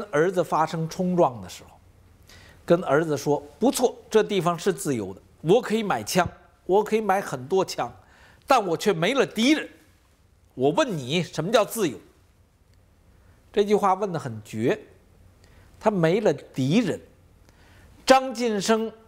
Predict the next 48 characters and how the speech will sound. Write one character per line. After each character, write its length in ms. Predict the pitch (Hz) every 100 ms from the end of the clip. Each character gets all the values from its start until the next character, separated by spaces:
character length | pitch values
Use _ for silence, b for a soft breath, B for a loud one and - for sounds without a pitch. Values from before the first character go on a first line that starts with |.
| - -
赚 320 | 269 196 185
到 180 | 180 156
钱， 420 | - 143 147 190 - -
能 320 | 139 165 240
够 160 | 226 170
跑 340 | - 131 120
到 300 | 151 165 -
澳 260 | 214 190 165
洲， 200 | 208 208 - _ _
是 300 | - - 220
因 180 | 214 233
为 220 | 202 185 B B B
他 160 | - 165
在 160 | 156
中 360 | 143 285 294 240
国 200 | 180 214
大 300 | 233 190 160
陆 240 | 214 - - b b b -
一 340 | 392 311 202
直 440 | - 160 269 285 - _ _
是 320 | - 247 208 208
拥 320 | 330 320 285
有 180 | 175 120
着 120 | 131
敌 300 | - 180 233
人， 180 | 190 - - _ _ b b b b
他 140 | - 170
战 440 | - 311 269 202
胜 240 | 165 208
了 80 | 156
敌 200 | 135 123
人。 180 | 123 104 - b b b -
当 280 | 240 269
时 200 | 226 196
的 100 | 233
他 240 | 160 175 175 -
多 220 | - 254 240
么 180 | 214 160
渴 340 | - 143 139
望 220 | 151 165
着 60 | 143
有 180 | 131 165
一 100 | 175
把 160 | 147 117
枪 340 | - 170 160 b b b
能 140 | 135 170
够 100 | 143
把 180 | 90